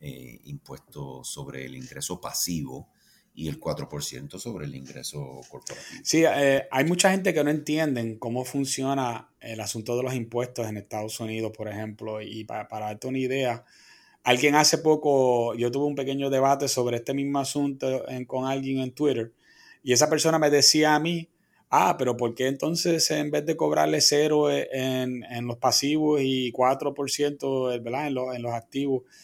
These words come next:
Speaker 2: eh, no le cobramos un veinticinco por ciento?". Y yo le hice la siguiente observación, yo le dije, "Bueno,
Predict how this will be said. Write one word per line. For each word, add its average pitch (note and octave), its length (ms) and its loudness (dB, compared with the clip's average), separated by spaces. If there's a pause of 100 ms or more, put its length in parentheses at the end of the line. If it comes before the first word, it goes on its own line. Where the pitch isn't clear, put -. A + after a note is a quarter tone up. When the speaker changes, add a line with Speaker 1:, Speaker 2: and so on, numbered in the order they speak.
(500)
Speaker 2:
eh, A#2 240 6
no A#2+ 120 4
le C#3 100 6
cobramos C#3 380 6
un C#3 100 0
veinticinco C3 560 0
por B2+ 160 -2
ciento?". G#2 520 -4
Y G#2 80 -8
yo B2 140 -2
le C#3 180 0
hice D3+ 260 0
la B2+ 80 0
siguiente A#2 400 -2
observación, B2 640 -2
yo A2 120 -4
le A2+ 80 -4
dije, A2 140 -2
"Bueno, G#2+ 340 -4